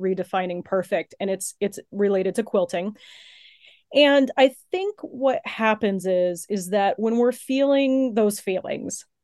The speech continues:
right, those feelings of comparison, and we know how those feelings feel, they're not always great. Um, I think one of the first things that I tell people to do is to define, what do you mean by perfect? It's really important to understand what it is that's really capturing your eye.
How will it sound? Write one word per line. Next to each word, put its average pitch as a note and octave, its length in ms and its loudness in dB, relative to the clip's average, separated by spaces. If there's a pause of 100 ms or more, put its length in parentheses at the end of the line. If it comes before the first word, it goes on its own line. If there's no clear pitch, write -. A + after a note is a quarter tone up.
(120)
right, G#3+ 440 4
those A#3+ 400 4
feelings G#3 600 0
of G3 220 -4
comparison, F#3 640 -2
and F#3 100 -4
we F#3 80 -4
know F#3+ 180 -2
how F#3+ 140 -4
those F#3+ 200 -2
feelings F#3+ 440 -4
feel, F3+ 240 0
they're F#3 100 -2
not F3+ 140 -6
always F#3 260 0
great. F3+ 420 -2 (380)
Um, A#3+ 260 0
I C#4+ 100 2
think A4 200 0
one A4 140 4
of A4+ 60 2
the A4 180 0
first B3 260 2
things A#3 300 -2
that G#3 100 -2
I G#3+ 80 0
tell G#3 180 0
people G3+ 300 -2
to F#3+ 80 -2
do F#3 300 0
is F3+ 140 -6
to G#3+ 120 -4
define, G#3 800 0 (120)
what B3 380 2
do B3 220 0
you F#3 600 -4 (260)
mean G#3 340 2
by F3+ 160 -2
perfect? - 560 -6
It's - 180 -2
really B3+ 380 2
important C#4 420 2
to - 120 0
understand G3 760 -2
what G3 380 2
it B3+ 100 4
is A3+ 360 4
that's G#3 280 -2
really F#3+ 180 -2
capturing F#3 580 -6
your F3+ 140 -4
eye. F3 260 -4